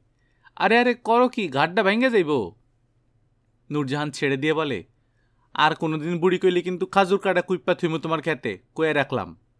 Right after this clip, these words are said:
ইউনুস যাবার সময় নূরজাহান বুদ্ধি দেয়, "পাটগুলা ভালো করে জাগ দিও, কোষ্টাগুলা বেচতে পারবা মেলায়।" ভোজেশ্বরের নববর্ষ মেলায়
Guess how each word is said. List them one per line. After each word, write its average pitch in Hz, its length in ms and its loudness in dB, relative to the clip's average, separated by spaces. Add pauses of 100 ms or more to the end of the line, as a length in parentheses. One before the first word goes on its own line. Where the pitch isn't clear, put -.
(1080)
ইউনুস 196 320 0
যাবার 156 280 0
সময় 165 260 -6
নূরজাহান 131 440 -4
বুদ্ধি 110 300 -8
দেয়, 101 220 -8 (840)
"পাটগুলা 147 440 0
ভালো 160 220 4
করে 160 240 2
জাগ 156 280 2
দিও, 127 280 -4 (400)
কোষ্টাগুলা 147 500 0
বেচতে 156 280 0
পারবা 135 240 -4
মেলায়।" 120 360 -4 (1400)
ভোজেশ্বরের 233 640 0
নববর্ষ 165 480 -4
মেলায় 165 400 -4